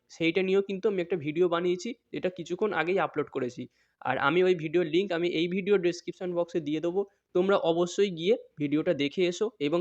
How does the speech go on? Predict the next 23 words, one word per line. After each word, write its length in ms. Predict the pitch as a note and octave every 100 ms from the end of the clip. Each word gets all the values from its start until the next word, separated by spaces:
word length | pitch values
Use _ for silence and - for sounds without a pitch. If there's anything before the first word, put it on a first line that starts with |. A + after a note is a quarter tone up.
| F3
প্লেইং 220 | D#3+ F3+ G#3
ইলেভেনটা 360 | G#3 G#3+ G#3
কেমন 300 | G3+ D3+ E3+
লাগলো 300 | E3 D3+ E3+ B3 -
সেটাও 280 | - D3+ F3+
কমেন্টে 380 | D3+ C#3 C#3
জানিও। 380 | D#3 B2+ A#2+ A#2 - _ _ -
তো 60 | D3+
গাইজ, 320 | C#3+ D#3 G#3+ - -
আশা 240 | C#3 F#3+
করছি 240 | F#3 F#3 F#3+
তোমরা 220 | F#3 G3
ভিডিওটা 380 | D#3+ D#3 E3+ F3+
দেখে 220 | F3 F#3
খুব 200 | F#3 F#3 -
খুশি 260 | D3+ -
হয়েছো। 300 | F3+ F3 F#3 F#3 -
টিকিট 260 | D3 D#3+ F3
সংক্রান্ত 400 | F#3 F3+ F#3 F3
আপডেট 320 | D#3 D3 F3 F3
তোমাদের 260 | E3+ E3+ D#3+
দিয়ে 180 | D3+ D#3
দিলাম। 240 | E3+ F3